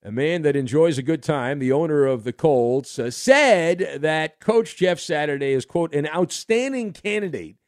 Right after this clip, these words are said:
for full-time status as Indy's head coach." Now, is he being honest with that? Uh, is that an honest response by Jim Irsay? This was obviously before the game, but the answer is no. <laughs> All right, no,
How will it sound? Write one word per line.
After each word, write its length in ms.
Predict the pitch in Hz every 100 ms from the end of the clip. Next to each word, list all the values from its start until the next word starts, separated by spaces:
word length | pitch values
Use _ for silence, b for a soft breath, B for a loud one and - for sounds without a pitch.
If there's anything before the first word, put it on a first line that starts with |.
| _ _ _ _ _
for 240 | 170 165
full-time 840 | - - 233 247 247 - 190 180 175
status 640 | - 190 175 160 143 143
as 180 | 139 135
Indy's 540 | 151 180 185 165 147
head 280 | - 160 151
coach." 520 | - 143 120 127 - _ _ _ _ _
Now, 220 | 156 175 180
is 180 | 202
he 140 | 226 262
being 260 | 277 269 247
honest 640 | - 262 311 294 285 - 220
with 220 | 220 -
that? 400 | 190 131 95 101 _
Uh, 200 | 143 151
is 80 | 156
that 140 | 226
an 120 | 220 214
honest 600 | 214 262 294 269 226 -
response 680 | 196 185 - 214 196 185 175
by 180 | - 165
Jim 240 | 151 175 160
Irsay? 400 | 160 147 156 202
This 120 | 254
was 120 | 196
obviously 320 | 185 165 151
before 340 | 139 - 180 151
the 80 |
game, 240 | 147 240 226
but 80 | 214
the 140 | 277
answer 160 | 269 196
is 100 | 160
no. 560 | 175 190 185 123 - _ _ _
<laughs> 280 | _ _ -
All 120 | 170
right, 340 | - 156 156 277
no, 480 | 226 214 214 202